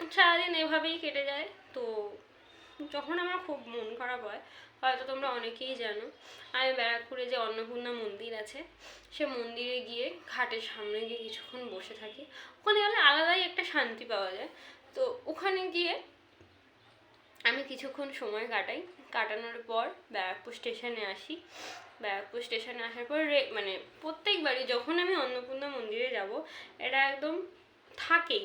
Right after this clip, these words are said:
নিয়ম, মানে অন্নপূর্ণা মন্দির থেকে আসার সময় আমি প্রথমে স্টেশনে যাব, স্টেশনে এক কাপ ভাঁড়ের চা আমি খাবো,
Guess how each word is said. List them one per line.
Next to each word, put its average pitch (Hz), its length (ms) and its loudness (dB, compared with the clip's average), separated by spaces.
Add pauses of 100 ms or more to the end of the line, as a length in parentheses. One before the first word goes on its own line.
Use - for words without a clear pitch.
নিয়ম, 214 260 0 (160)
মানে 190 180 -4 (480)
অন্নপূর্ণা 269 420 -2
মন্দির 285 320 -2 (100)
থেকে 320 160 -6 (100)
আসার 302 280 -4
সময় 349 260 -2
আমি 294 160 -2
প্রথমে 269 300 -4
স্টেশনে 269 540 -2
যাব, 285 120 0 (640)
স্টেশনে 302 380 2 (100)
এক 277 120 2
কাপ 285 120 2 (100)
ভাঁড়ের 226 340 4
চা 196 120 0 (160)
আমি 220 120 -6 (100)
খাবো, 262 220 -4